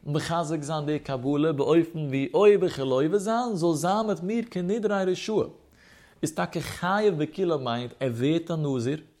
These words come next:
oi, bis er oi, wird er werden an Nusir, in der Geid, sein Archiv zu bringen, nach Korben, in so bekommt der Teuke fin,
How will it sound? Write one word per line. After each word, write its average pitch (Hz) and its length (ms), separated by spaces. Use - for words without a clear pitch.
oi, 120 140
bis 117 160
er 101 100
oi, 92 160
wird 113 140
er 107 80
werden 104 220
an 104 100
Nusir, 143 320
in 185 360
der 156 80
Geid, 156 220
sein 147 180
Archiv 139 380
zu 139 120
bringen, 131 300
nach 113 160
Korben, 117 380
in 202 260
so 180 140
bekommt 160 400
der 160 160
Teuke 196 400
fin, 160 500